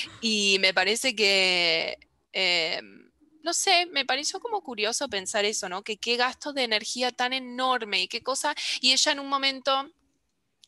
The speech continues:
em, dice, cuando vuelve, ¿no? Que ella le quería decir la verdad.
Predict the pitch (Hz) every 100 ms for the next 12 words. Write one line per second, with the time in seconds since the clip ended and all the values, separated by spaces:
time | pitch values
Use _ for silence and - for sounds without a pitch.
0 | - 214 208 196 180 165 170 - _ _
1 | _ _ _ _ _ _ 233 220 - 208
2 | 208 - - - - - - - _ _
3 | _ _ _ _ _ _ 220 202 202 233
4 | 247 226 220 262 294 - - 254 214 220
5 | 240 285 247 - 208 190 170 165 -